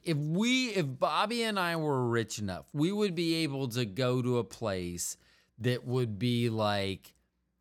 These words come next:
the best sushi in the world and the best hamburger in the world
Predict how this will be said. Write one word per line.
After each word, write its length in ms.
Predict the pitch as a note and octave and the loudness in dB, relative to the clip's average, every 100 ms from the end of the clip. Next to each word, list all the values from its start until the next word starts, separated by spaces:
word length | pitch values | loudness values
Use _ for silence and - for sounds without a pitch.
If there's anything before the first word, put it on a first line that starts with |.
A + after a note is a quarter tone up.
| _ - | _ -4
the 80 | A#2+ | -4
best 720 | F#2+ F#2 F3 E3+ E3 - - | -4 -4 0 0 0 -4 0
sushi 440 | D3+ D3+ - F3 E3 | 2 2 0 0 0
in 100 | E3+ | 0
the 100 | E3 | 2
world 640 | E3 E3+ E3+ E3 E3+ E3 - D3 | 2 4 4 2 0 -2 -8 -6
and 260 | D#3 E3+ E3+ | -2 0 2
the 80 | D3+ | 2
best 460 | A#2 C#3+ B2 - - - | 2 0 0 -8 -16 -6
hamburger 640 | C#3+ D3 D3 C#3 B2 A#2+ A#2+ | -2 0 2 0 0 2 2
in 100 | A2 | 2
the 100 | G#2+ | 0
world 520 | G#2 G#2 G2+ G2+ | 0 2 0 -2